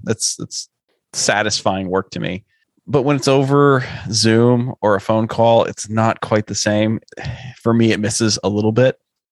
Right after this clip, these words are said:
Uh, it's a necessity, but this week I got to go do some of this in person. I was, I was brought in on a situation and, and got to do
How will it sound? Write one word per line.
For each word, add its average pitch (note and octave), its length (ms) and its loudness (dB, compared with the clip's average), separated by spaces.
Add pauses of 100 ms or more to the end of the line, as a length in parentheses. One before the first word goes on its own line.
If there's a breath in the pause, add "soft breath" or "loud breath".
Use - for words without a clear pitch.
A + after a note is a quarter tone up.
Uh, G2+ 140 -10 (180)
it's - 160 -4
a C#3 40 0
necessity, B2+ 680 0
but A2 320 -2 (400 soft breath)
this A2+ 340 -2
week D3 340 2 (140)
I A#2+ 140 -4
got G#2+ 260 -6
to A#2 80 -2
go A2+ 560 4 (320 loud breath)
do A2 140 0
some A2+ 180 0
of A2+ 60 0
this G#2 140 -2
in G2+ 100 0
person. C3 500 0
I A#2 80 -2
was, - 340 -6
I A2+ 60 -4
was G#2+ 140 -4
brought G2+ 260 2
in G#2 360 0
on G#2+ 100 -4
a G2+ 40 -6
situation - 540 -4
and, - 220 -4
and - 160 -4
got G2+ 160 -2
to G#2 80 -8
do G2 360 0